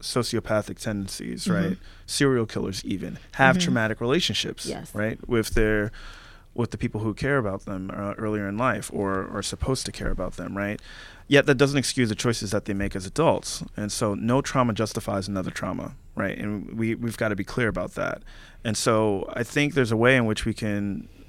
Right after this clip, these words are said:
Speaker 1: respond to each trauma without justifying or excusing the one before it,
Speaker 2: Mm-hmm.
Speaker 1: right? We can hold people account-, accountable by giving them reasonable consequences for the things that they, uh, do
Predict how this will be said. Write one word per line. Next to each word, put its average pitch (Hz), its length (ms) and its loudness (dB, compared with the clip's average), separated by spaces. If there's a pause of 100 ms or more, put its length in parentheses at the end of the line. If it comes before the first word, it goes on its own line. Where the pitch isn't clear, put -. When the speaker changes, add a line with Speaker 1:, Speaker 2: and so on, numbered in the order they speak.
(140)
Speaker 1:
respond 120 680 4
to - 140 -6
each 113 240 -2
trauma 98 380 -2
without 107 400 -4
justifying 104 720 -2
or 101 160 -6
excusing 98 800 -2 (240)
the 98 80 -2
one 98 180 2
before 92 400 -6
it, - 80 -10 (160)
Speaker 2:
Mm-hmm. 180 320 0
Speaker 1:
right? 110 160 0
We 120 80 2
can 123 140 0
hold 117 260 4
people 123 240 0
account-, 107 520 -2 (160)
accountable 101 500 -4
by 95 140 -4
giving 110 260 -2
them 110 120 -2
reasonable 104 360 -4
consequences 101 840 -8
for - 200 -8
the 101 80 -6
things 101 400 -6 (540)
that 104 240 -2
they, 95 400 0
uh, 95 280 -4
do 95 360 -4